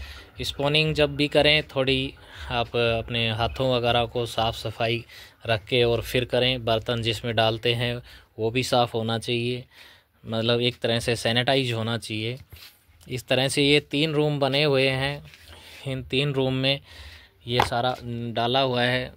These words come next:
आप देखते होंगे कि बहुत से लोग कहते हैं दस बाई दस में लाखों रुपए कमाओ, ऐसा नहीं होता है। अभी आपके सामने प्रोडक्शन दिखाएंगे कि ये तीन रूम लगभग,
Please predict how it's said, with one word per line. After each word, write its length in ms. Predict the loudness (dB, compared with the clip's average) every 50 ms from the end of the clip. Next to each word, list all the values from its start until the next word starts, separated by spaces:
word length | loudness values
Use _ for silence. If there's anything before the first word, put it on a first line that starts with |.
| -12 -6
आप 200 | -4 -4 -4 -4
देखते 440 | 0 0 0 0 0 -2 -4 -2 -2
होंगे 300 | -2 0 0 2 0 0
कि 400 | 2 2 2 2 4 4 2 2
बहुत 280 | 2 0 0 0 0 -2
से 120 | -2 -2
लोग 220 | 0 0 -2 -2
कहते 220 | -2 -4 -2 -2 -2
हैं 80 | 0
दस 160 | 0 0 -2 0
बाई 240 | 0 0 0 0
दस 240 | 0 0 -2 -2 -2
में 100 | -4 -2
लाखों 380 | 0 0 0 -2 -2 -4 -4 -4
रुपए 220 | -2 -2 -4 -4
कमाओ, 440 | -4 -4 -4 -4 -2 -2 -2 -2 -2
ऐसा 200 | -4 -2 -4 -4
नहीं 220 | -2 -2 -2 -2
होता 240 | -2 -2 -2 -2 -2
है। 240 | 0 0 0 -2 -4
अभी 300 | -6 -4 -2 2 2 4
आपके 280 | 4 2 0 -2 -8 -8
सामने 320 | -6 -4 -4 -2 -2 -2
प्रोडक्शन 540 | -2 -2 -2 0 0 -2 -2 -4 -6 -4 -4
दिखाएंगे 460 | -4 -2 0 0 0 0 0 0 0
कि 80 | 0 0
ये 60 | -2
तीन 300 | 0 -2 -4 -2 -2 0
रूम 260 | 0 0 0 0 0
लगभग, 420 | 0 0 0 0 -2 -2 -2 -4